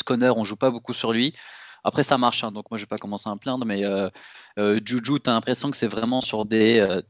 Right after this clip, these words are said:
third down et encore, j'ai l'impression que c'est plus Claypool qui est devenu le go-to guy sur les deux, trois derniers matchs où quand on doit vraiment avancer, on vise pas Juju. Et Ibron qui est là, qui va faire deux, trois catchs, mais qui va toujours dropper ou fumble, euh,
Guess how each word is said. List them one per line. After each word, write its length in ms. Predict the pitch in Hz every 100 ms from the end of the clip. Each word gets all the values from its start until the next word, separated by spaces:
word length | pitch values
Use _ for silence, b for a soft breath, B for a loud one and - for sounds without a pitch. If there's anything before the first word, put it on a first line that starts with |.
| _ _ _
third 380 | - - 135 127
down 260 | 123 127 123
et 20 |
encore, 340 | 113 113 135 123
j'ai 120 | 117
l'impression 260 | 110 113
que 80 | 139
c'est 80 | 120
plus 220 | - 123
Claypool 400 | - 123 113 117
qui 80 | -
est 40 |
devenu 200 | 113 110
le 80 | 117
go-to 260 | 113 110 110
guy 180 | 117 117
sur 200 | - 107
les 80 |
deux, 160 | 104 113
trois 200 | - 120
derniers 260 | 113 110 110
matchs 220 | 117 -
où 20 |
quand 160 | 110 117
on 100 | 110
doit 120 | 107
vraiment 300 | 101 110 123
avancer, 420 | 117 117 113 131 123 B B B -
on 80 | 104
vise 180 | 107 -
pas 180 | 123 113
Juju. 340 | 110 120 156 B B B B -
Et 220 | 110 120 120
Ibron 360 | 113 113 131 135
qui 120 | 131
est 80 | 110
là, 340 | 110 117 120
qui 140 | 120
va 120 | 202 208
faire 320 | - 113 104
deux, 140 | 107
trois 200 | - 117
catchs, 240 | - 131 -
mais 80 | 110
qui 120 | 117
va 140 | 107
toujours 260 | - 113 117
dropper 540 | 107 113 - 120 120
ou 220 | 113 104
fumble, 500 | 98 113 107 110 110
euh, 400 | 101 98 95 95